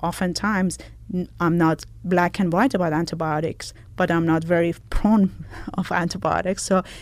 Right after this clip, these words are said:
when I do an extractions, I don't place my patients on antibiotics unless once in a while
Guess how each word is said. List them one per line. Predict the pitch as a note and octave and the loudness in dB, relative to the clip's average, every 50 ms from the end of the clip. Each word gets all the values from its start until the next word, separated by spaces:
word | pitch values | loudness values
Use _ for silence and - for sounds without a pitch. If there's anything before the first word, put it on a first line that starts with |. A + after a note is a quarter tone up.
| - - | -10 -4
when | - F3+ F3+ | -2 0 2
I | F3 F3 E3 | 2 2 2
do | D#3+ F3 F3 | 0 0 2
an | F3+ F3 | 2 0
extractions, | D#3 - - - G3+ G3 A3+ - - - F#3+ - - | 0 0 -2 -2 -2 -2 -2 -4 -4 -6 -4 -4 -2
I | E3 F3 | -4 -2
don't | D#3 E3 E3+ E3+ D#3+ | -2 -2 -2 -4 -4
place | - - - F#3 G#3 G#3 - - | -6 -4 -2 -2 -2 -2 -2 -2
my | G3 E3+ | -2 -2
patients | D#3 - E3+ D3+ - - D3+ D3+ D#3 - | -2 -2 -4 -4 -2 -2 -2 -2 -2 -2
on | - C#3+ D3+ C#3 E3 - - - - - | -2 -2 -2 -2 -4 -6 -10 -16 -8 -4
antibiotics | - E3+ E3 - E3+ E3 D#3 D#3 D3+ D3+ D3+ D#3+ - - | -2 0 0 0 0 0 0 0 0 -2 -4 -4 -4 -4
unless | - F#3+ F#3+ F#3 F#3 - | -2 0 0 0 -2 -2
once | - F#3+ F#3 F3+ - - | -2 -2 -2 -2 -2 -4
in | F3+ | -4
a | F3+ | -4
while | E3 E3 E3 D3+ D#3 D#3 D#3+ | -2 0 0 0 0 0 -2